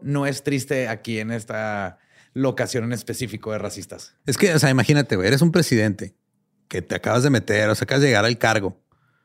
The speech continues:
Speaker 2: y te estás preocupado en muchas cosas.
Speaker 1: Guerra Fría.
Speaker 2: Ajá.
Speaker 1: La
Speaker 2: Y de repente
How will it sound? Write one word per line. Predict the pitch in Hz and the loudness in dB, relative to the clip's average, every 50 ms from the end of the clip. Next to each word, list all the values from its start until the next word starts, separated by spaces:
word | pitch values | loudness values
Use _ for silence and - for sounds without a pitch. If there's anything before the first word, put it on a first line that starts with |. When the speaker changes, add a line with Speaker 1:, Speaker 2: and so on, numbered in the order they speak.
| _ _ _ _ | _ _ _ _
Speaker 2:
y | - 127 110 | -8 -6 -2
te | 95 | -2
estás | 110 - - 110 - | -2 0 0 -2 0
preocupado | - 160 147 - 139 107 - 107 107 117 123 127 131 127 | 2 2 2 2 2 0 2 4 4 4 4 4 4 4
en | 117 107 | 4 4
muchas | 104 110 110 - 139 - - | 2 2 2 0 -2 -2 0
cosas. | - 127 113 - 110 95 - - - _ _ _ | -2 -2 -2 -2 -4 -8 -10 -12 -14 _ _ _
Speaker 1:
Guerra | - 139 123 110 95 87 - | -10 -8 -6 -6 -6 -6 -8
Fría. | - - 123 120 123 127 123 120 117 117 113 | -6 -6 -4 -2 -2 -2 -2 0 0 0 0
Speaker 2:
Ajá. | 113 117 107 113 113 107 101 - _ _ _ _ _ - | 0 0 0 0 0 -2 -4 -8 _ _ _ _ _ -10
Speaker 1:
La | 101 107 - | -4 0 2
Speaker 2:
Y | 139 | 4
de | 151 147 | 4 4
repente | 143 113 - 147 135 - 185 170 147 | 4 4 4 2 2 2 0 0 0